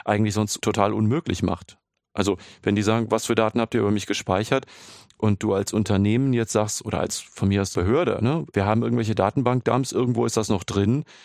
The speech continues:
du hast aber keine Ahnung, was da rumliegt. Wahrscheinlich in der Praxis werden die dann einfach diese Datenbanken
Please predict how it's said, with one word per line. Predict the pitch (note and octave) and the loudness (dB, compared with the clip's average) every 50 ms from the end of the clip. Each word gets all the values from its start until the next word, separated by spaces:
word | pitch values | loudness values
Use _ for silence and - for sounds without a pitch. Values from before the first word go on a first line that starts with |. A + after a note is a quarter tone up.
| - - | -20 -8
du | - F#2+ G2 | -4 -2 0
hast | A2+ - | 0 0
aber | B2 G2+ G2 G2+ | 0 0 0 0
keine | - G#2+ G#2+ A2+ A2 | 0 0 0 0 0
Ahnung, | G#2+ G#2+ A2 A2+ G#2+ | 0 0 0 0 0
was | G2+ G#2 - | 0 0 0
da | - F#2+ | 0 -2
rumliegt. | F2 F2+ F#2+ F#2+ F#2+ A2 C3+ - _ - - - - - - - - - _ _ _ | 0 0 0 0 0 0 -2 -4 _ -18 -20 -20 -20 -20 -20 -20 -20 -20 _ _ _
Wahrscheinlich | - - F#2 - F2+ F2 F2 E2 | -8 -6 -4 -2 -2 -2 -2 -2
in | F2+ F2 | -2 -2
der | E2 - | -2 -4
Praxis | - - F2+ - - G2+ F2+ F#2+ | -4 -6 -6 -6 -4 -4 0 0
werden | G2+ G2 G#2+ | 2 2 2
die | G#2 G2 | 2 2
dann | G2+ G2 | 2 2
einfach | G2 G#2 G#2 - G#2+ G#2 - - - | 0 -2 -2 0 -2 -2 -4 -6 -8
diese | - G2+ G2 F#2 G2+ G#2 G2+ | -6 -4 -2 0 0 0 0
Datenbanken | G2 G2 F#2+ F#2+ G2 - A2+ F#2+ G2 F#2+ G2+ - G#2+ G#2 G2 F#2 F2+ | 0 0 0 0 0 0 -2 0 0 0 0 0 0 0 0 0 -2